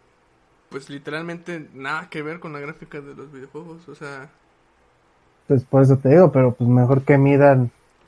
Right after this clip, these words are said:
Speaker 2: lo otro, que te digo, o sea, la reacción humana ante un videojuego violento.
Speaker 1: Pues es que la reacción humana ante un videojuego violento va a ser la misma reacción que ante una película de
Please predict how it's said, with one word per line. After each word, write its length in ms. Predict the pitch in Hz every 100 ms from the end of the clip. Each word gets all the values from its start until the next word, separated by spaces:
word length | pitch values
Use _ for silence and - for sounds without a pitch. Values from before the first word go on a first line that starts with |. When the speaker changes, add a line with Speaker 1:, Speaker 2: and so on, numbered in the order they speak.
| _ _ -
Speaker 2:
lo 260 | 117 110
otro, 420 | 127 160 - 131 131 _ _ _ _ _ _
que 100 | -
te 220 | - 107 107
digo, 220 | 147 131
o 40 |
sea, 220 | 113 117
la 240 | - 120 120
reacción 800 | 127 135 120 - - 147 151 156
humana 800 | 139 135 127 143 143 139 143 151 _ _ _ _ _ _ _ _ _ -
ante 300 | 123 113 123
un 160 | 127
videojuego 420 | 123 117 117 113
violento. 540 | 113 117 127 147 135 - - _ _ _ _
Speaker 1:
Pues 160 | 165
es 100 | 185
que 120 | 185 214
la 120 | 185
reacción 280 | 165 185 196
humana 280 | 190 190
ante 140 | 190 185
un 80 | 175
videojuego 280 | 170 180
violento 420 | 170 165 170 180 160
va 60 |
a 40 | 160
ser 120 | 165
la 60 |
misma 200 | 160 165
reacción 340 | 160 147 156 156
que 220 | 170 147
ante 260 | 135 143 143
una 220 | 147 151
película 420 | 147 143 143 139
de 220 | 123 120